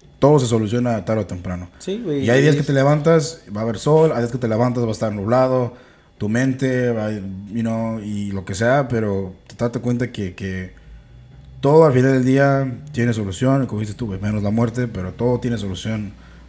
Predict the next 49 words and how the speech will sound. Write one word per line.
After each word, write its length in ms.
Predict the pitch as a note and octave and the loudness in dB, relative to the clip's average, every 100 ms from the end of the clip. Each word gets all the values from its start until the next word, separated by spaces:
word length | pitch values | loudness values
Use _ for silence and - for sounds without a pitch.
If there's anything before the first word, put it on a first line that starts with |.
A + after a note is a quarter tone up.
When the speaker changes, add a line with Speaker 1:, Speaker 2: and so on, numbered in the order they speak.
| - | -6
Speaker 1:
de 80 | |
una 200 | G#2 D3+ | 0 2
manera 280 | C#3 B2 B2 | 4 2 2
u 40 | G#2+ | 2
otra. 280 | F#2 - - - - - | 0 -6 -16 -20 -20 -4
Speaker 2:
Yo, 160 | C#3 F3+ | 4 4
yo 240 | D3+ F3+ F3+ | 6 2 2
creo 220 | F#3+ F#3+ | 0 0
que 160 | G3 | 2
el, 220 | F3 C#3 - | 2 0 -2
una, 300 | B2 D3+ E3 C3+ | -4 -4 -4 -4
una 300 | C#3+ D3 C#3+ | -6 -4 -4
de 160 | B2+ | -2
las 180 | A2+ G#2 | -2 -4
cosas 360 | - C3 C#3+ C#3 | -8 -8 -8 -6
que 160 | - A2+ | -4 -2
a 20 | |
mí 200 | A2+ B2 | -2 -2
también 460 | C3+ C3+ C#3 C3 - - - | -2 -2 -2 -6 -12 -20 -10
me 120 | A2+ | -4
ha 20 | |
ayudado, 420 | B2 B2+ A#2+ B2 C#3 | 0 2 4 2 2
güey, 280 | D3 D#3+ - | 0 0 -4
y, 360 | B2 B2 A#2+ G#2 | -4 -2 -4 -4
y 60 | A#2+ | -8
pues 280 | B2+ A#2+ A#2+ | -2 -4 -4
por 200 | - B2+ | -6 -6
eso 180 | C#3+ D#3 | -4 -6
me, 240 | C3+ G2+ - - - - - - - - - | -6 -8 -14 -20 -20 -20 -20 -20 -20 -12 -10
este 180 | - | -8
tema 280 | D3+ C#3+ D3 | -6 -4 -2
me, 440 | C#3+ B2+ A2+ - D#2+ | -2 -2 -2 -6 -12
me 220 | A2+ A2+ | -8 -4
llamó 260 | A2+ A2+ B2+ | -4 -4 -4
la 60 | |
atención 400 | C#3 A#2 A#2+ B2+ | -4 -6 -10 -8
para 380 | A#2+ A#2+ A2+ G#2+ | 0 0 2 0
hablarlo 540 | G#2 G#2 G#2+ B2+ D#3+ D#3+ | 0 -2 -2 -2 -4 -4
porque 680 | B2 A#2 A#2 A2 A2 G#2+ G#2+ - - - - _ _ _ | -10 -8 -6 -4 -4 -6 -10 -18 -20 -20 -20 _ _ _
quiero 220 | D3 D3 | -2 0
también 320 | D#3 B2+ C3 | 0 -2 -2
dar 340 | C3+ C#3+ C#3+ - | 0 0 -2 -8
como 300 | D3 D3+ D3 | -8 -8 -8
que 120 | - | -8
un 80 | B2 | -8
consejo, 600 | B2 G#2+ G#2 C3 C3 B2 A2+ | -8 -8 -6 -4 -4 -6 -10
¿sí 120 | B2+ | -10
me 60 | C3+ | -10
entiendes? 340 | D3 D#3+ E3+ | -8 -8 -10